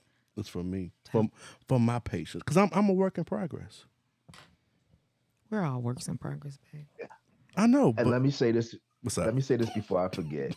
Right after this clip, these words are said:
Speaker 1: <laughs>
Speaker 3: Um, I, you two did solo episodes also.
Speaker 1: Mm-hmm.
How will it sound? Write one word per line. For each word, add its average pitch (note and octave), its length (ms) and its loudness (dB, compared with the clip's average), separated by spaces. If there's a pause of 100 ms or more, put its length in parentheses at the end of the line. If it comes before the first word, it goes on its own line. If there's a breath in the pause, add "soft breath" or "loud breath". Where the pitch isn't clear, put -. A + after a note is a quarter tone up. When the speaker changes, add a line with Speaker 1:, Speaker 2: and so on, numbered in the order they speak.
Speaker 1:
<laughs> - 140 -4
Speaker 3:
Um, F#2 480 -4 (240)
I, G2+ 100 -2 (300)
you A#2 120 2
two D3 220 2
did C3+ 220 2
solo A2+ 460 0
episodes D2 640 -6
also. - 400 -4 (480)
Speaker 1:
Mm-hmm. F#2 240 -2